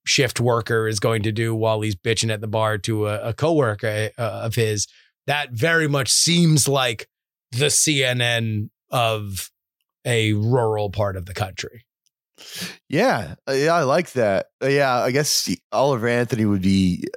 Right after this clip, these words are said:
Speaker 2: sort of the, like, um, I don't know. I, I was gonna say Fox News, but, uh, of the street,
Speaker 1: <laughs>
Speaker 2: <laughs> of the backwoods.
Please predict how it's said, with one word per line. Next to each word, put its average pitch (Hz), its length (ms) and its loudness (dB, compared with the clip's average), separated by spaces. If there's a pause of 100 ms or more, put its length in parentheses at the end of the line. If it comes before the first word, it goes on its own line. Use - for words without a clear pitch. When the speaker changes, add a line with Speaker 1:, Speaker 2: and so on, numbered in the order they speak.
(100)
Speaker 2:
sort 98 320 0
of 90 80 0
the, 82 300 2
like, 78 360 -4 (720)
um, 78 480 0 (800)
I 131 100 0
don't 98 140 0
know. 95 120 2
I, 117 180 2
I 127 120 0
was 127 120 0
gonna 170 100 2
say 135 140 0
Fox 123 360 -2
News, 127 540 0
but, 117 500 0
uh, 101 500 2
of 220 160 4
the 220 120 4
street, 135 720 2 (100)
Speaker 1:
<laughs> 143 160 -4
Speaker 2:
<laughs> - 40 -2
of 139 160 2
the 123 60 -2
backwoods. 127 640 0